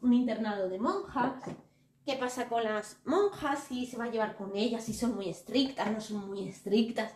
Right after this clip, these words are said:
si hacen obras de teatro, no hacen obras de teatro, eh, no sé, es una novelita de este estilo. Y la verdad que yo me divertí mucho, la disfruté mucho y tenía ganas de hacer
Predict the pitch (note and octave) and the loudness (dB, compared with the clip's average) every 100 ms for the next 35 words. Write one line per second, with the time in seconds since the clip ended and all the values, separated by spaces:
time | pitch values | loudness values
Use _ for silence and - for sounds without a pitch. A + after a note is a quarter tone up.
0 | - - - - - B3 B3 - - - | -16 -20 -20 -18 -12 -6 -4 -4 -4 -2
1 | C4 A#3+ A#3 A#3 A3+ A#3 G#3+ G3+ F3 F3 | -2 -2 0 0 -2 -2 0 0 0 0
2 | B3 B3+ A#3 A3+ A3+ A3+ G#3 - A3 A3 | 2 2 0 -2 0 -2 -2 -4 -4 -4
3 | F#3+ F3+ E4 G#3+ B3+ B3 - A3+ A3 - | -6 -8 -8 -4 0 2 0 -4 -4 -8
4 | - - - A3 - - _ _ _ _ | -12 -6 -2 0 0 -8 _ _ _ _
5 | _ _ - - _ D#4 G#4 E4 D4+ C#4 | _ _ -20 -20 _ -2 0 2 2 2
6 | G3 - - _ - C#4+ G4 F#4+ D#4 C4+ | 0 -6 -16 _ -10 -2 0 2 6 6
7 | C4+ C#4+ B3 G#3+ G#3+ G3+ - E3+ D#3+ - | 6 2 0 0 -4 -8 -8 -6 -6 -8
8 | _ _ _ _ _ _ _ - D4 C#4 | _ _ _ _ _ _ _ 0 4 6
9 | B3 C4 D4+ D#4+ D#4 - - - A#3+ C#4 | 6 4 4 2 2 2 -6 -2 6 8
10 | D4 C4 F#3 D#3+ G#3+ G3+ G3 B3+ A#3 G3 | 10 8 4 2 2 4 4 4 6 4
11 | F#3 F#3 F#3+ G#3 G#3 A#3 A#3+ A3+ G#3+ A#3 | 2 -2 2 4 4 2 2 4 4 4
12 | A#3 C4+ C#4+ G#3+ - G#3 B3+ - | 4 2 0 -4 -2 0 -2 -6